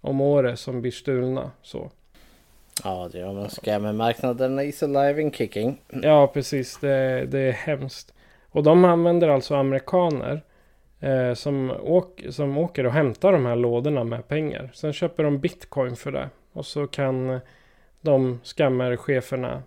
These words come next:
Speaker 1: få en liten payday där. Ja, så nu vet alla hur man gör. Och det har jag tittat på. Det var tillräckligt mycket skräck för att, eh, eh,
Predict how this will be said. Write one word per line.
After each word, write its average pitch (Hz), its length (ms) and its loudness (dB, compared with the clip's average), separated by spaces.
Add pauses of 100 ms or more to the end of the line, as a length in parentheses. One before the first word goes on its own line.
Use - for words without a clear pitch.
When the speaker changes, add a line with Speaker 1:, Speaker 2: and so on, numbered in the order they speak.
(160)
Speaker 1:
få 139 180 -6
en 123 120 -6
liten 131 300 -8
payday 143 420 -10
där. - 120 -14 (1700)
Ja, - 240 0
så - 140 0
nu 208 120 10
vet 208 220 6
alla 196 220 6
hur 196 100 4
man 196 160 4
gör. 202 180 4
Och 180 160 2
det 202 80 4
har 185 200 6
jag 175 160 4
tittat 160 320 -6
på. 170 200 2
Det 151 160 -2
var 147 440 2 (280)
tillräckligt 143 380 2
mycket 139 260 -4
skräck - 420 -2
för 131 300 0
att, 127 380 -4
eh, 123 460 -2 (1200)
eh, 127 380 -6